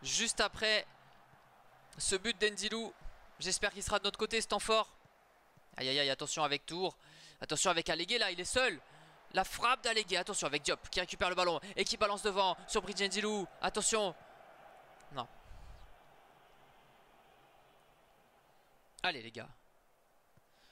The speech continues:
Boué. On fait un gros match, on fait un gros match ce soir, c'est bien. Aliounba. Il attend le soutien de Kemen et il l'obtient. Kemen.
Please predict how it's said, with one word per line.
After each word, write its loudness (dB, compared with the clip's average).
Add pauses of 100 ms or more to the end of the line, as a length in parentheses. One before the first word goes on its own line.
(200)
Boué. -2 (520)
On -10
fait 0
un 2
gros 0
match, 0
on -12
fait -6
un -2
gros 0
match 0
ce -8
soir, -4
c'est -6
bien. -2 (1160)
Aliounba. 0 (1500)
Il -2
attend 0
le -2
soutien 0
de -4
Kemen 0 (160)
et 2
il 0
l'obtient. -2
Kemen. -2